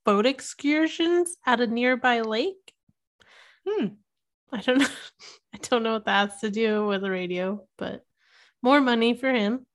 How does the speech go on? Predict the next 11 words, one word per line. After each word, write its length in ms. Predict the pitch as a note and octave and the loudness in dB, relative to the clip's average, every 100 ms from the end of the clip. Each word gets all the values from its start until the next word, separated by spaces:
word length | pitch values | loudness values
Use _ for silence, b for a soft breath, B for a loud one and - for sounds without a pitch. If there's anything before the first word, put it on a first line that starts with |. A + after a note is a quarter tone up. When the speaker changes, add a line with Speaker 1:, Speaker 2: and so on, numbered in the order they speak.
| _ _ _ _ _ _ _ _ _ _ _ _ _ _ _ | _ _ _ _ _ _ _ _ _ _ _ _ _ _ _
Speaker 1:
The 400 | A#3+ A#3 A#3 A#3 | -4 0 0 0
station 640 | A#3 - B3+ B3+ - D4 C4 | -2 -2 2 2 2 2 2
started 420 | B3+ - A#3 A#3 | 0 2 4 2
having 480 | G#3 A3 G#3 G#3 G3 | 0 0 0 -2 -2
summer 640 | - - - A#3 A#3+ A#3 | -6 -10 0 2 4 4
Sundays 960 | G#3 - G#3+ G#3+ G#3+ F#3 F#3 G#3 G#3+ - | 0 -2 -2 0 0 -2 -4 -10 -16 -16
where 220 | A#3+ G#3+ G#3 | -6 -4 -2
people 360 | - B3 C#4 | -2 -2 0
would 160 | C#4 A#3+ | 0 0
travel 440 | - A3+ G#3 G#3 | 2 2 2 -2
from 320 | G3+ F#3 E3+ | -4 -4 -4